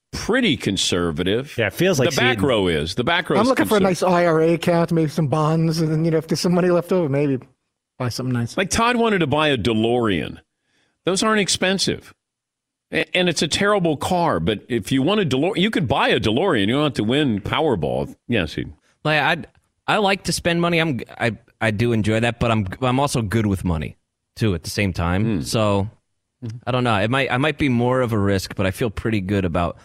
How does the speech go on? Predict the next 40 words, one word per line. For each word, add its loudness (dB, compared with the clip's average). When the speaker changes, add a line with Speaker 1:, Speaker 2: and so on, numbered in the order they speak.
Speaker 4:
making 0
that 0
twenty 0
million 0
dollars -2
turn -2
into -2
a -8
hundred. -8
Speaker 1:
Oh, -2
okay. -4
Yes, -2
Todd. -6
Speaker 3:
Have 0
you 2
ever 2
hung 2
out 2
with 0
someone, 2
like, 0
in 2
Vegas 2
or 2
Atlantic 0
City 0
or 2
somewhere 2
and 0
watched 0
them 0
drop, 0
like, -4
Speaker 1:
Yeah. 0
Speaker 3:
incessant -4
amounts 0
of -2
money? 0
And 0
Speaker 1:
Yes, -2